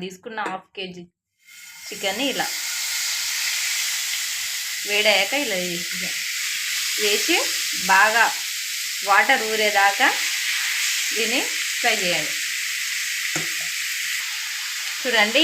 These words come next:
ఇలా వాటర్ అంతా పోయేలాగా బాగా డ్రై చేసుకోండి. నేను రెండు సార్లు అయితే ఇలా డ్రై చేస్తున్నాను.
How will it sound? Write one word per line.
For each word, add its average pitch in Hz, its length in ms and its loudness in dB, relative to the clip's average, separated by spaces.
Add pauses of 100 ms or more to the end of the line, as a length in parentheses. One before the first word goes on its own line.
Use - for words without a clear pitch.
(120)
ఇలా 214 160 8 (380)
వాటర్ 214 320 6
అంతా 247 300 4 (760)
పోయేలాగా 208 640 6 (480)
బాగా 208 240 8 (200)
డ్రై 196 240 4
చేసుకోండి. 190 480 -2 (100)
నేను 208 180 -2
రెండు 202 240 -4
సార్లు 202 280 6
అయితే 185 200 -2
ఇలా 170 200 2
డ్రై 170 140 2 (100)
చేస్తున్నాను. 185 560 -2